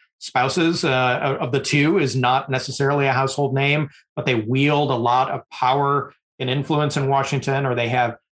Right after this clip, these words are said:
great connections in their own right that aren't reliant on their husband and wife. I, I think,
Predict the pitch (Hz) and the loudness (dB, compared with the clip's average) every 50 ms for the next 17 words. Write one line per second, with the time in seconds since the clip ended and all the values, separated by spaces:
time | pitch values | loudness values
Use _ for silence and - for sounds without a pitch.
0 | _ _ - 131 139 131 135 143 151 143 - - 139 131 135 135 - - 143 143 | _ _ -10 -4 -2 0 0 0 0 -2 -2 -2 0 0 0 0 0 -2 0 0
1 | 117 - 135 127 123 120 117 - - 131 135 139 135 135 139 143 147 147 147 131 | 0 0 0 -2 -2 -4 -4 -4 -2 0 0 2 2 2 2 2 0 0 0 -2
2 | 120 117 120 120 120 120 - 135 131 127 120 120 117 120 127 127 131 135 131 - | 0 0 0 0 -2 -4 -4 -2 -2 0 0 0 0 2 2 2 2 0 0 0
3 | - 135 131 135 131 127 113 135 139 135 - - 143 139 143 143 - - - - | -2 0 0 0 0 0 0 0 -2 -2 -2 -2 0 0 0 0 -2 -4 -8 -20
4 | - _ _ _ - 127 127 113 123 131 135 139 143 147 143 - 139 135 - 147 | -20 _ _ _ -8 -6 -4 -2 0 2 2 2 2 2 0 -2 -4 -2 -2 -2
5 | 139 - 147 127 - | -2 0 -2 -4 -4